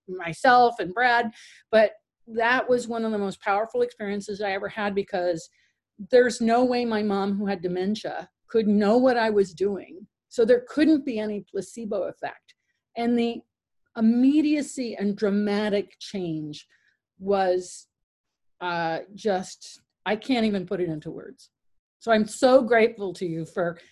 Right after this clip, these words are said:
having brought homeopathy into my life and what it's done for me and my animals. And so I'm just really, um, it's such a pleasure to be able to have you talk about this so that other people can begin to understand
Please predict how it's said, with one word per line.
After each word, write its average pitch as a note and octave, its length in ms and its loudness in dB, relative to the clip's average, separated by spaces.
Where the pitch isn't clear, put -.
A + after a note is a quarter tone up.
having G3+ 380 0
brought G#3+ 400 2
homeopathy G3+ 560 -2
into F3+ 180 -4
my A3 360 4
life F3 520 -2
and G3 160 -6
what F#3+ 160 -2
it's F#3 160 -6
done F#3 220 -6
for F#3+ 160 -8
me F#3+ 300 -6
and F#3+ 140 -8
my F#3+ 140 -6
animals. F3 460 -10
And G#3+ 180 -2
so G#3 340 -2
I'm G#3 200 -2
just C4 280 0
really, A3 500 0
um, F#3 520 -4
it's A3+ 260 -4
such C#4 240 2
a C#4 60 0
pleasure B3 360 0
to G#3 80 -2
be G3+ 140 0
able G#3 160 -2
to G3+ 60 -2
have F#3+ 180 -4
you G3+ 80 -6
talk F4+ 300 -2
about A3 280 -2
this F#3+ 220 -6
so G#3 80 -4
that G3 180 -2
other B3 240 -2
people G#3 320 -10
can G#3+ 200 -8
begin G#3+ 260 0
to C4 140 2
understand G3+ 760 -4